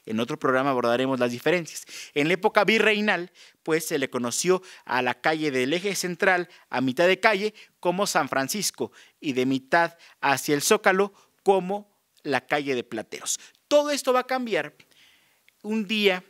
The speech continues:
siete de junio de mil novecientos diez. ¿Qué pasó ese día? Si no lo sabemos, amigos míos, hay que leer un poquito acerca de la,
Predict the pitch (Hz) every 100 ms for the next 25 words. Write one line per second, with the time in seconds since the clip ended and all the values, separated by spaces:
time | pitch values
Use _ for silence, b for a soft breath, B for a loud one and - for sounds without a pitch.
0 | _ _ - - - 175 180 180 190 185
1 | 156 139 - 254 175 110 110 b b _
2 | 117 127 131 147 151 123 107 - 120 117
3 | 110 92 95 - - - b b - 208
4 | 196 208 208 220 226 214 - _ B B
5 | B - 123 131 165 156 143 135 139 139
6 | 139 131 127 127 123 135 - - 123 -
7 | 135 131 151 127 - 175 - 156 151 B
8 | B - 110 - 185 175 - 180 151 180
9 | - 135 131 143